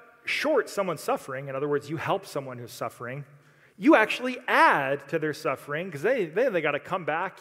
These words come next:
and meet their quota. You don't help a person when you interfere with the cosmic law of justice. Many Hindus cannot believe that God cares for the poor." Now, in India, they have the caste system.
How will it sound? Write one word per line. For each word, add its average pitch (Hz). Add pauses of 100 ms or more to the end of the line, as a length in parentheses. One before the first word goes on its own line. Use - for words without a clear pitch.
and 156
meet 180
their 180
quota. 196 (540)
You 185
don't 233
help 240
a 160
person 151
when 151
you 151
interfere 185
with 151
the 143
cosmic 156
law 131
of 123
justice. - (460)
Many 208
Hindus 147 (540)
cannot 202
believe 131 (380)
that 127
God 131
cares 123
for -
the 113
poor." - (1120)
Now, 147
in 180
India, 156
they 143
have 135
the 139
caste 202
system. 113